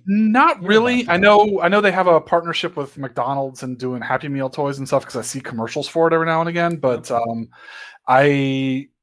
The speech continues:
Speaker 1: I don't know. I think that's all I can really think of as far as, you know, the push for this. But it's kinda weird what they're doing with, with Pixar films, because, like, that last Disney animation film, Raya and the Last Dragon, which I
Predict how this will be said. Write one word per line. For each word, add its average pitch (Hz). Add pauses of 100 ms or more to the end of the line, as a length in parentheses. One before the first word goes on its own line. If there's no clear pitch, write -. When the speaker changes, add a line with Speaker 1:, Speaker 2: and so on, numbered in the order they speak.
(140)
Speaker 1:
I 127
don't 165
know. 170
I 107
think 139
that's 143
all 143
I 139
can 135
really 120
think 151
of 101 (100)
as 110
far 113
as, 107
you 110
know, 104
the 104
push -
for 110
this. 98
But 147
it's 180
kinda 330
weird 190
what 139
they're 139
doing 143
with, 127 (480)
with 135
Pixar 156
films, 135
because, 147
like, 135 (420)
that 139
last 147
Disney 175
animation 127
film, 120
Raya 135
and 127
the 120
Last 123
Dragon, 123
which 117
I 113